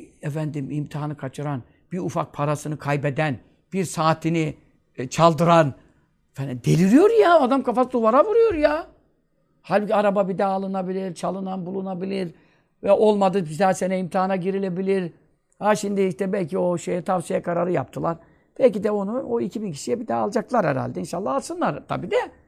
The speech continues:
Yani bunlar düzelir yavrum yani. Sana kim bu şuuru verdi ki? Bu kadar ağlıyorsun, sıçrıyorsun, kafanı duvara. İntihar edenler var. İmtihanı efendim kaybedince.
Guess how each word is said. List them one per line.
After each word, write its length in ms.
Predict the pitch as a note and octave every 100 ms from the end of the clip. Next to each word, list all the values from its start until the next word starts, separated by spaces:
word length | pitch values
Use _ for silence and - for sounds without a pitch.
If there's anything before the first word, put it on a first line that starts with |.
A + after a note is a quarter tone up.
| _ _ _ -
Yani 300 | D4+ E4 C4
bunlar 280 | D#4+ G#4 F4+
düzelir 400 | F4+ G4+ A#4+ F4+
yavrum 520 | D4+ F#4+ A#4 G#4+ F#4+
yani. 460 | C#4+ A3+ F#3+ D3 - _ _ _ _ _ _ _ _
Sana 360 | - F#3+ B3+ C4+
kim 280 | - F4 F#4
bu 120 | E4+
şuuru 400 | - C#4+ C4+ B3+
verdi 340 | A#3 G#3+ G3+
ki? 360 | F3 F#3+ C3+ - _ _ _ _ _ _ _ _ -
Bu 120 | G3+
kadar 240 | A#3 A3
ağlıyorsun, 500 | G#3+ G3+ G3 G3 F#3
sıçrıyorsun, 320 | D#3+ E3 F#3+ E3+
kafanı 380 | F3+ F3+ F3+
duvara. 260 | E3+ F3 E3
İntihar 580 | - F3 F#3+ - E3 A3
edenler 520 | A3 G#3 G#3+ A#3 C#4+
var. 240 | D#4 C#4 - _ _ _ _ _ _ _
İmtihanı 640 | F#3 F3+ F#3 E3+ E3+ D3 - _ _ _ _
efendim 480 | E3 D#3+ E3 D#3 D3+
kaybedince. 680 | C#3 E3 E3+ D#3 D3 C3 A2